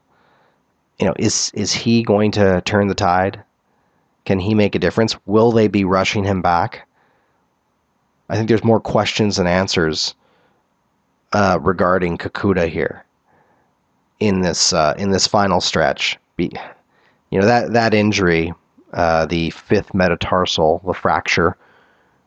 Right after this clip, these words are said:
you know, the, it's, it's an injury, and you just Google the damn thing. It's, it's not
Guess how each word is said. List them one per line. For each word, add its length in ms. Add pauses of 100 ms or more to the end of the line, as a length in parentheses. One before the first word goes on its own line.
(420)
you 100
know, 140
the, 240
it's, 240
it's 240
an 80
injury, 400
and 160
you 80
just 240 (520)
Google 420
the 120
damn 360
thing. 340
It's, 380
it's 180
not 500